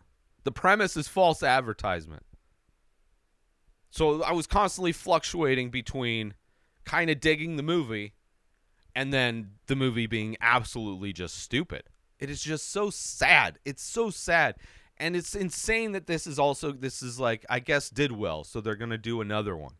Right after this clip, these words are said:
And I th-, I swear I thought I heard they were gonna do a cocaine shark, and that would be the worst. Of all the animals to choose to do cocaine, a shark is going to be the least funny.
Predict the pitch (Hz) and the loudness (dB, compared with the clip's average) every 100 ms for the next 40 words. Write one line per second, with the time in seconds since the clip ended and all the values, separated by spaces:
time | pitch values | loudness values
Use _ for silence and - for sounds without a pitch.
0 | _ _ _ _ _ _ _ _ _ _ | _ _ _ _ _ _ _ _ _ _
1 | _ _ 127 147 131 160 - - 143 127 | _ _ -4 -2 0 -2 -2 -4 -2 -2
2 | - - 165 185 170 156 165 151 135 123 | -6 -4 0 4 4 2 4 4 4 0
3 | 127 117 120 110 110 107 107 110 - 107 | -4 -2 -2 -2 -4 -6 -6 -6 -4 -6
4 | - 101 95 - 113 98 - 107 104 107 | -4 -6 -6 -6 -2 -2 -4 -6 -4 -4
5 | 110 117 107 110 98 104 104 101 - - | -4 -6 -6 -8 -6 -2 -2 -4 -10 -18
6 | _ _ _ - 143 139 196 254 220 160 | _ _ _ -2 0 6 6 6 2 4
7 | 180 185 190 180 175 - 156 - 165 160 | 4 4 4 4 2 -2 -10 -4 0 0
8 | 147 - 117 127 123 127 117 - 107 92 | 0 -6 -8 -6 -4 -4 -4 -4 -8 -8
9 | 78 78 _ _ _ _ _ _ _ _ | -10 -14 _ _ _ _ _ _ _ _
10 | _ _ _ 143 139 196 175 170 151 - | _ _ _ -2 0 4 4 2 -6 -2
11 | 156 151 143 156 147 143 156 151 - - | -2 -2 -4 -6 -4 -4 -6 -8 -12 -2
12 | 139 127 82 | 4 4 2